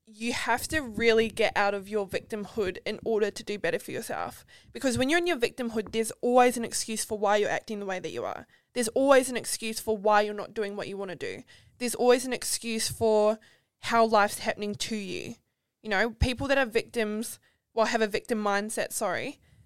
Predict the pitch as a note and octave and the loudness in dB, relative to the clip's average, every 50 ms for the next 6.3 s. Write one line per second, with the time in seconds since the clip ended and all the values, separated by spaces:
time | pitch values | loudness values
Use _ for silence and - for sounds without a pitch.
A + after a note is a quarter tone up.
0 | _ _ _ _ _ _ - A#3+ A#3 A3+ A3+ A3+ - A3 G#3+ G#3 G#3 - - G3+ | _ _ _ _ _ _ -2 0 2 2 0 2 4 4 4 4 4 0 -6 -8
1 | F#3+ F#3 - - - G#3+ G3 F3+ E3 D#3 G3 A3 - - - - - - - - | -8 -10 -12 -12 -12 -10 -10 -8 -8 -10 -10 -10 -12 -12 -10 -10 -10 -10 -10 -10
2 | A3 A3 _ _ _ _ _ _ _ _ _ _ _ _ _ _ _ _ _ _ | -12 -16 _ _ _ _ _ _ _ _ _ _ _ _ _ _ _ _ _ _
3 | _ _ _ _ _ - B3+ A3+ - - - - D4 C4 C4+ D4+ D#4 - - - | _ _ _ _ _ 0 0 2 2 2 4 6 6 8 8 8 6 4 0 -2
4 | - B3 A#3+ A#3+ A#3 A3+ B3 A#3 A3 A3+ - C4+ A#3 G#3+ G#3 G#3+ G#3+ A3+ - - | -2 0 0 0 0 -2 -2 -4 -2 -2 -2 2 4 4 6 4 4 2 -2 -10
5 | - - _ _ _ _ _ _ _ _ _ _ _ _ A3+ _ - C4 B3 A3+ | -20 -20 _ _ _ _ _ _ _ _ _ _ _ _ -16 _ 0 4 4 6
6 | A#3 A3+ A3+ A3+ A3 | 6 6 4 0 -2